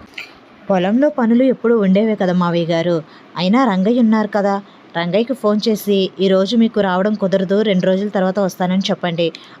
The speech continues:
ఆయన చూసుకుంటారు అక్కడ' అని అంటాడు రిషి. "చక్రపాణి గారు, ఒక ముఖ్యమైన విషయం గురించి మీతో మాట్లాడాలి, మీరు ఖచ్చితంగా ఉండాలి,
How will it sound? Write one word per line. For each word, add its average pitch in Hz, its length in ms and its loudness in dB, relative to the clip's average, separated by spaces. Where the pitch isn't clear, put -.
ఆయన 190 140 0
చూసుకుంటారు 190 680 -2
అక్కడ' 175 360 -4
అని 208 180 2
అంటాడు 196 380 0
రిషి. 196 540 0
"చక్రపాణి 214 560 -2
గారు, 208 360 2
ఒక 190 200 -2
ముఖ్యమైన 226 480 2
విషయం 226 400 2
గురించి 214 400 0
మీతో 240 300 2
మాట్లాడాలి, 185 760 0
మీరు 202 160 2
ఖచ్చితంగా 233 560 0
ఉండాలి, 208 480 0